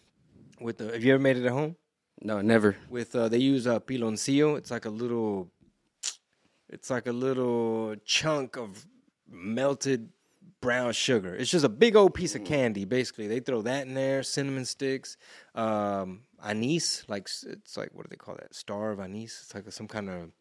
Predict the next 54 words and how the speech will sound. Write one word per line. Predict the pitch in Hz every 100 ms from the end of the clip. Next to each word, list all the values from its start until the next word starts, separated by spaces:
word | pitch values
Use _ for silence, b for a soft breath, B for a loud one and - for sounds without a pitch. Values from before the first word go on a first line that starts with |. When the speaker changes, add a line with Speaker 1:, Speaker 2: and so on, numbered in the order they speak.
| _ _ _ _ _ - -
Speaker 1:
what | 113
is | 95
that, | 87 82
bro? | 98 90
A |
spice? | - - 120 120 - - _ 143
You | 175
ain't | 180
got, | 175
like, | 160
a | 139
J-, | 117 123 151
you | 160 165 160
listen | 151 151
to |
Rogan? | 147 165 165 165 - _ _ _
Speaker 2:
Yeah, | 135 139
I, | 143
Speaker 1:
You, |
you | 151
Speaker 2:
uh, | 180 196 190
Speaker 1:
got, | 151
Speaker 2:
some | 185 165
Rogan. | 147 139
Speaker 1:
you |
got, | 175 170
like, | 147
a | 131
J-, | 143 151
Johnny | 120 165 170
Can | 175 165
Be | 165
a | 131
Jamie | 135 165 175 175
and | 120
Google | 139 170 160
some | 160 156
sh-, | 156
some | - 139
stuff | - 156 156
right | 160
now? | 151 - _ _ _
<laughs> | _ _ - B B B -
Think | 131
it | 117
has | 104
nothing. | 107 - B B -
It's | 139 202
star-, | 180
it's | 175 151
called | 196 160
Star | - 175 175
of | 143
Anise. | 135 110 - -